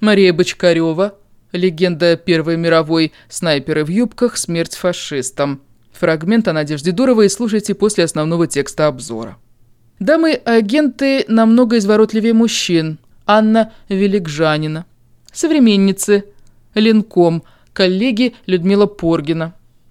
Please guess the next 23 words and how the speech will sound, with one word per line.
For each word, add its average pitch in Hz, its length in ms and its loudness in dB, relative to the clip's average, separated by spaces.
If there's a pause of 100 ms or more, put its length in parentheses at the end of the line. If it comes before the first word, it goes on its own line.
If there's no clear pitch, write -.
(480)
"Слепая 294 400 0
трагическая 240 520 0
любовь" 214 300 0
Дианы 214 320 4
Гурцкой, 196 800 0 (280)
Константин 175 640 -4
Глыба. 151 480 -4 (1080)
"Наши 220 360 2
дети", 165 580 -2 (320)
Маугли 208 640 0 (840)
два 175 360 0
точка 185 420 -4
ноль, 214 420 2 (260)
Ольга 175 360 0
Гилева. 151 800 -2 (840)
Книга 294 280 -2
вторая. 180 560 2 (680)
"Семья. 165 720 -2
Ловушка 170 460 -2
для 165 140 0
родителей", 165 560 0
Валентина 170 560 -4
Зур. 147 340 -6